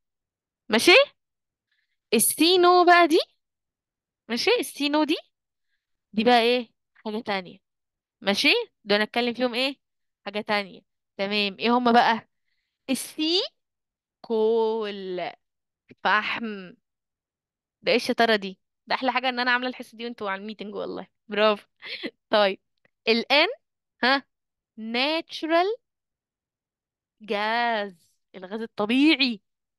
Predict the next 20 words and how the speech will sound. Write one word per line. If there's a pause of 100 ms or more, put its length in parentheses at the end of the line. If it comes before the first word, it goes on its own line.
(280)
يبقى
كول
فحم. (1000)
ناتشرال
جاز،
الغاز
الطبيعي.
الاو (100)
اويل، (340)
وخلي
بالك
الاويل
ده
مش
بتاع
الايه، (440)
ده
مش
بتاع
البيت،